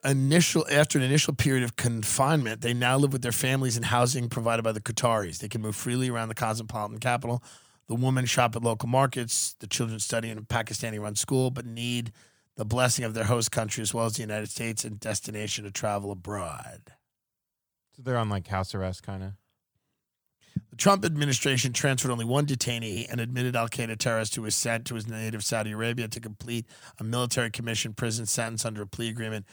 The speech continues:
Speaker 1: negotiated during the Ob-, Obama administration. Among the thirty Yemeni prisoners taken in by the oil state of Oman were blank, blank, blank. He found work at a factory, married, and is now father to two children.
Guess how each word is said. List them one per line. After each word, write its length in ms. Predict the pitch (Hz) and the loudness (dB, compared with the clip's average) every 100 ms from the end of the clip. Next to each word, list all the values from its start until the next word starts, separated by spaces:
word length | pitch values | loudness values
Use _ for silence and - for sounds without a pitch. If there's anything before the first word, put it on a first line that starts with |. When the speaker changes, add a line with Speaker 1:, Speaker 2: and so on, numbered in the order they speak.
| - _ - | -20 _ -16
Speaker 1:
negotiated 560 | 104 117 107 117 110 | -4 -2 0 0 -2
during 280 | 107 110 110 | -2 -2 -2
the 120 | 107 | -4
Ob-, 140 | 101 98 - | -6 -8 -6
Obama 640 | 104 95 107 110 110 107 | -4 0 0 2 0 -4
administration. 1120 | 101 104 101 98 - 104 85 - - - - - _ _ _ _ _ - - | -6 -8 -6 -6 -6 -8 -6 -6 -8 -12 -18 -20 _ _ _ _ _ -8 2
Among 260 | 127 151 | 6 6
the 80 | 143 | 6
thirty 320 | - 143 139 | 6 6 6
Yemeni 380 | 131 147 165 139 | 4 6 4 4
prisoners 420 | 135 120 123 110 | 2 0 0 -2
taken 360 | - 120 110 117 | -2 -2 -2 -4
in 180 | 113 110 | -4 0
by 200 | 113 113 | 0 0
the 160 | 117 | -4
oil 300 | 107 117 120 | -2 -2 0
state 300 | 113 - 117 | 0 0 -2
of 140 | 113 107 | -2 -2
Oman 800 | 117 117 120 151 135 120 139 151 - | 0 2 2 4 4 2 0 -2 -2
were 320 | 113 104 104 | 0 2 0
blank, 360 | 107 113 107 | 0 -2 -2
blank, 280 | - 98 98 | -6 -8 -4
blank. 540 | 131 135 135 127 - - _ _ _ _ _ _ _ _ _ | 0 2 2 0 -6 -18 _ _ _ _ _ _ _ _ _
He 140 | - 117 | -6 0
found 260 | 131 120 | 2 2
work 160 | 113 110 | 0 -4
at 80 | 120 | 0
a 40 | |
factory, 420 | 127 151 147 135 | 4 6 4 2
married, 420 | 127 120 123 127 117 | 2 4 4 4 2
and 80 | |
is 140 | 117 110 | -2 -2
now 120 | 110 | -2
father 320 | - 113 113 | 0 0 0
to 100 | 107 | -4
two 180 | - 110 | -6 -4
children. 500 | - 110 98 87 | -4 -4 -6 -10